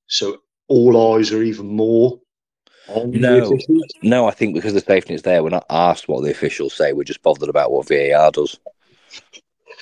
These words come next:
Speaker 1: Yeah, makes sense, yeah.
Speaker 2: So, but
Speaker 1: Yeah.
Speaker 2: again, V A R could be here all night.
Speaker 1: Oh, absolutely. So,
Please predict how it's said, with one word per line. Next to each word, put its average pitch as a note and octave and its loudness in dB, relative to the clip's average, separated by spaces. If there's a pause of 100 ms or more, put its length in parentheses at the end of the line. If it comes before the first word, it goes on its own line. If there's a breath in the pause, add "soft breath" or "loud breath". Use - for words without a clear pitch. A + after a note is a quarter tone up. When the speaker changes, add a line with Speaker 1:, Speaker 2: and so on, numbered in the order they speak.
(240 loud breath)
Speaker 1:
Yeah, C#3 4
makes A#2 2
sense, A#2+ -6
yeah. A#2 0 (380)
Speaker 2:
So, D2+ -4 (540 loud breath)
but F2+ 2
Speaker 1:
Yeah. - -8
Speaker 2:
again, E2+ 0
V F2 2
A D2+ 2
R D#2 0
could - -18
be D#2 -2
here D2 -2 (100)
all D2+ -4
night. D2+ -16 (200)
Speaker 1:
Oh, C3+ 4
absolutely. A2+ 0
So, B2+ 0